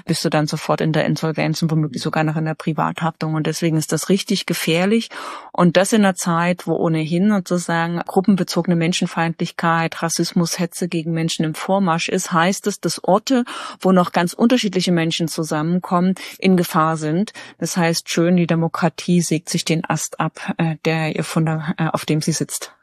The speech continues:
Wackeliges Sprachbild, egal. Also die, ähm, Demokratie untergräbt sich ihr eigenes Fundament,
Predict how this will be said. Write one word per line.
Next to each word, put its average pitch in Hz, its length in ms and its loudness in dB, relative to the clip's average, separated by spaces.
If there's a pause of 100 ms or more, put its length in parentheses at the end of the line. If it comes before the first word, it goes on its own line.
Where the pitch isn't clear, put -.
Wackeliges 160 420 -4
Sprachbild, - 400 -4
egal. 156 160 -2 (300)
Also 208 180 4 (240)
die, 226 180 8
ähm, 208 300 6
Demokratie 208 580 4
untergräbt 190 460 2
sich 196 160 2
ihr 170 80 4
eigenes 151 320 -2
Fundament, 151 540 -2